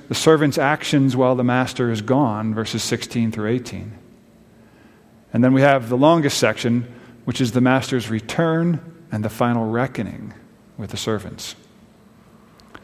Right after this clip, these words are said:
And we'll look at what can be learned in each of these sections and then ask two final questions. What is faithful living in our time?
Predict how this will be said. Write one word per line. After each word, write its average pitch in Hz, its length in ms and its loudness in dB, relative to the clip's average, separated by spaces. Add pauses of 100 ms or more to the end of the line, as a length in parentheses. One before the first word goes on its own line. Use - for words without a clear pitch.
(760)
And 131 80 4
we'll 143 100 6
look 170 140 4
at - 120 2
what 151 220 2
can 151 120 4
be 143 120 4
learned 151 320 4
in 135 80 4
each 143 180 0
of 131 60 2
these 127 180 2
sections 139 580 2
and 127 100 2
then 123 120 2
ask 127 300 0
two 147 160 2
final 127 320 0
questions. 110 760 -4 (1700)
What 131 200 4
is 147 140 0
faithful 143 420 0
living 131 300 0
in 113 100 0
our 151 160 0
time? 95 460 -10